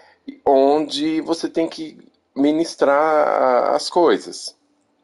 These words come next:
os víveres, é, administrar a, a questão financeira, ataques. O jogo, a proposta é muito boa.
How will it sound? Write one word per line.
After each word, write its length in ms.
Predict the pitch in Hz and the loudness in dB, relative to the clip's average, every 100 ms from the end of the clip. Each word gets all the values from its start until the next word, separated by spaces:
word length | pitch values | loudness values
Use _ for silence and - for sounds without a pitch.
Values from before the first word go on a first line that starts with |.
| _ _ _ _ _ _ | _ _ _ _ _ _
os 300 | 82 90 101 | -12 -10 -10
víveres, 800 | 98 113 139 104 104 98 92 - - - - - | -6 0 0 2 -2 -2 -8 -14 -20 -20 -20 -6
é, 80 | - | 2
administrar 1300 | 104 110 107 101 95 - - 104 101 95 92 90 90 - _ _ _ | 2 2 -2 -4 -8 -8 -2 0 2 2 2 0 -2 -6 _ _ _
a, 340 | 92 95 - | 0 2 2
a 40 | 95 | -2
questão 300 | 110 - 101 | -4 -4 -4
financeira, 1200 | - 104 104 - - 107 110 104 98 92 92 92 - _ _ | -2 -2 -2 -4 -4 2 2 2 0 2 0 0 -8 _ _
ataques. 1300 | 104 - _ 101 98 101 92 - - 82 82 - - | -8 -8 _ 2 2 2 0 -4 -18 -16 -16 -16 -14
O 100 | 98 | -6
jogo, 320 | 104 123 131 | -4 0 -2
a 60 | |
proposta 420 | - 120 120 123 131 | -2 -4 -2 -2 -2
é 40 | |
muito 240 | 117 117 | -4 -8
boa. 460 | 135 135 131 90 - | -2 2 4 2 0